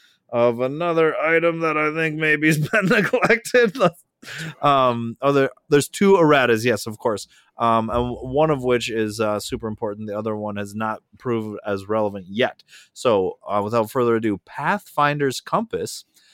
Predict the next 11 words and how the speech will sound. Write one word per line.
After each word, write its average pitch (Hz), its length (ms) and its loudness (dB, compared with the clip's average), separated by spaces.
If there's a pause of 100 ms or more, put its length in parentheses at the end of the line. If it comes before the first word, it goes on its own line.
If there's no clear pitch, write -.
(200)
Um, 113 600 0 (220)
one 131 640 -2
gold 113 460 2
is 110 160 -6
what 117 180 2
it 120 120 0
adds 107 500 -4 (160)
to - 140 -8
you, 92 260 -6
for 101 420 0
you. 95 340 -6